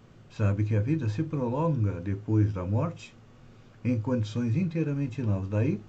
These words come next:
a paciência e a resignação, que muito naturalmente afetam a ideia do suicídio.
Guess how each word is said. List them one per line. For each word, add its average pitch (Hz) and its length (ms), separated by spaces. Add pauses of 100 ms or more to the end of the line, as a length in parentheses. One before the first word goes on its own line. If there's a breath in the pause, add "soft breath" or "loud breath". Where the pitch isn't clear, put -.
(460 loud breath)
a 143 100
paciência 160 600
e 165 120
a 165 80
resignação, 151 840 (580 loud breath)
que 107 100
muito 110 340
naturalmente 101 920
afetam 123 500
a 113 60
ideia 110 240
do 110 100
suicídio. 127 580